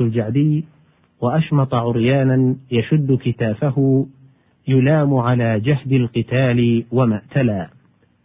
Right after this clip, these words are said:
أي ما ترك جهدا. الهمزة والميم المضاعفة. قال الله تعالى في سورة الطور:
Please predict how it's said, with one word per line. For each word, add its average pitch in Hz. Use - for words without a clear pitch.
أي 127
ما 117
ترك 117
جهدا. 101
الهمزة 127
والميم 117
المضاعفة. 113
قال 175
الله 165
تعالى 151
في 139
سورة 143
الطور: 127